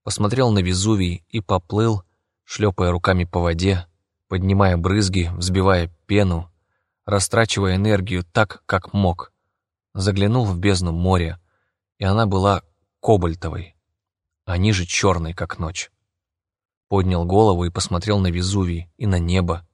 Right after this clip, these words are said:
тоже синее, но другого оттенка, с пятнами облаков. Меня стошнило прямо в воду, и я остался плавать в собственной блевотине.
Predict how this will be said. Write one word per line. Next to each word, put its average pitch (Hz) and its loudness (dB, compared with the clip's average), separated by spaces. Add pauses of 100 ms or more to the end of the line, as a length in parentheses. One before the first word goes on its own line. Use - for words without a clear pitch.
(340)
тоже 87 -2
синее, 87 -2 (440)
но 107 -4
другого 101 2
оттенка, 90 -6 (320)
с - -20
пятнами 90 -2
облаков. 87 -6 (880)
Меня 113 2
стошнило 113 0
прямо 104 0
в 92 -2
воду, 90 -4 (640)
и 107 -4
я 120 2
остался 113 0
плавать 104 2
в - -8
собственной 92 -4
блевотине. 85 -4